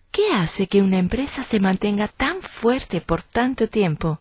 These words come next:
¿Qué la mantiene tan joven? Pero hay un aspecto que hace que la historia de esta empresa sea especialmente interesante y atractiva. No son cosas grandes e impactantes que la hicieron tan exitosa,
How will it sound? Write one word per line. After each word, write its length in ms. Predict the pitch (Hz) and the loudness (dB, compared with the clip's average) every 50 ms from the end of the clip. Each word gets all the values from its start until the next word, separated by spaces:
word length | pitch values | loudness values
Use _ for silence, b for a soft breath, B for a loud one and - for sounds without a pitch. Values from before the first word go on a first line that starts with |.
| b b b b b b _ _ | b b b b b b _ _
¿Qué 180 | - 339 349 339 | -6 -4 -2 -2
la 100 | 330 285 | 0 0
mantiene 560 | 226 208 185 165 - - 185 185 165 151 156 | 0 0 0 -2 -4 -4 -2 0 0 0 0
tan 220 | - 170 175 214 | -2 -2 -4 -4
joven? 480 | 233 - - 220 175 156 156 151 147 156 - _ _ _ _ _ _ _ _ _ _ | -6 -4 -2 0 0 0 0 0 -2 -4 -8 _ _ _ _ _ _ _ _ _ _
Pero 240 | - 233 254 269 285 | -6 -4 -2 0 -2
hay 240 | 320 339 302 220 | -2 0 0 0
un 80 | 180 165 | 0 0
aspecto 560 | 160 156 - - 180 175 - _ - 175 170 B B B B B B - | 0 -2 -2 -2 -4 -4 -2 _ -2 -2 -2 B B B B B B -4
que 140 | - 233 | 0 0
hace 280 | 254 269 269 - 269 247 | 0 0 0 0 -2 0
que 120 | - 240 | 2 2
la 100 | 202 190 | 4 4
historia 480 | 180 165 - - - 185 180 - 185 180 | 4 2 0 0 0 0 2 2 0 0
de 180 | 180 196 226 277 | 0 0 0 -2
esta 220 | 311 - - 269 | -4 -4 -2 -2
empresa 540 | 240 196 165 190 196 202 196 - 208 202 202 B B B B B | -2 0 0 0 0 0 0 0 -2 -4 -6 B B B B B
sea 400 | B - - - 294 330 339 320 | B -6 -2 -2 0 0 0 -2
especialmente 920 | 240 - - - - 208 202 - - 277 311 302 254 233 240 226 214 - 185 | -2 -2 -2 0 0 0 0 0 0 0 0 2 2 2 2 2 2 0 0
interesante 760 | 180 175 170 - 165 170 165 165 - 254 277 294 254 - 208 | 0 0 0 -2 -2 -2 -2 -2 -2 -2 -4 -2 -2 0 0
y 80 | 185 | 0
atractiva. 720 | 175 - - 185 170 - _ - 170 160 143 147 143 147 b b b b b b b b b b b b b | -2 -2 -4 -8 -8 -8 _ -4 -2 -2 0 -2 -2 -4 b b b b b b b b b b b b b
No 200 | - 220 262 294 | -2 0 0 0
son 280 | 269 254 330 330 330 262 | 0 0 -2 -2 -2 -2
cosas 340 | - - 170 - 175 156 - | -4 -4 -4 -4 -4 -4 -2
grandes 460 | 170 175 170 175 170 156 156 151 - | 0 2 2 2 2 2 0 0 0
e 60 | 160 | -2
impactantes 640 | 156 151 - 156 - - 170 170 165 - 160 160 - | -2 -2 -4 -8 -6 -6 -4 -4 -2 -2 -4 -4 -4
que 80 | - 170 | -4 -2
la 80 | 160 | -2
hicieron 400 | 160 165 - - 202 - 208 202 | -4 -4 -4 -6 -4 -4 -4 -6
tan 260 | - - 240 269 320 | -4 -6 -6 -6 -6
exitosa, 720 | 359 339 - - 185 165 - 165 151 151 - - 156 160 | -6 -8 -6 -6 -6 -4 -2 -2 -2 -2 -2 -4 -6 -6